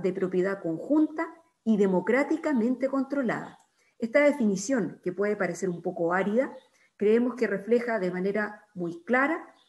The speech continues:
el concepto y estas dimensiones que tienen las cooperativas. Por una parte, son asociaciones, y así están reconocidas en nuestra legislación chilena. Cuando vemos el artículo primero de la Ley General de Cooperativas,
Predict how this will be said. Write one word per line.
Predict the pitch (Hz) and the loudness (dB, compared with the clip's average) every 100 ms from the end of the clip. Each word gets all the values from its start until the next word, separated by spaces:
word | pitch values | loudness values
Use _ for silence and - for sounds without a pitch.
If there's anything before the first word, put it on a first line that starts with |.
| _ _ _ _ | _ _ _ _
el | - 214 | 2 4
concepto | 214 196 190 302 320 - 175 170 | 4 0 2 0 0 -4 -4 -2
y | 208 | 0
estas | 233 262 | 0 0
dimensiones | 233 190 175 - 302 330 | 0 0 -2 -2 0 0
que | 330 277 | 0 0
tienen | 262 254 | 0 0
las | 240 | -2
cooperativas. | - 190 175 165 156 - _ _ _ _ | -4 -2 -2 -2 -6 -10 _ _ _ _
Por | 202 214 | 0 2
una | 226 208 | 2 2
parte, | 254 294 285 165 | 2 2 0 -6
son | 180 202 | -4 -4
asociaciones, | 190 165 156 170 - 311 254 160 - _ _ | -4 -6 -10 -12 -2 0 0 -2 -8 _ _
y | 196 196 | -2 -2
así | 196 254 | 0 -2
están | 254 226 | 0 -2
reconocidas | 202 180 170 170 277 269 | -2 -2 -4 -2 0 0
en | 214 | 0
nuestra | 196 190 | -2 -2
legislación | 170 165 170 170 190 180 | -2 -2 -6 -4 -4 -4
chilena. | 180 208 285 170 - _ _ _ _ _ | 0 2 2 0 -6 _ _ _ _ _
Cuando | 185 175 185 | -4 0 2
vemos | 202 214 | 2 2
el | 196 | 0
artículo | 175 208 190 190 | -2 -4 0 0
primero | 175 170 202 269 | 2 0 2 4
de | 208 | 4
la | 180 | 2
Ley | 180 190 | 0 0
General | 196 180 180 | -2 -4 -4
de | 175 | -4
Cooperativas, | 175 170 - 226 285 302 | -4 -6 -2 -2 -2 -4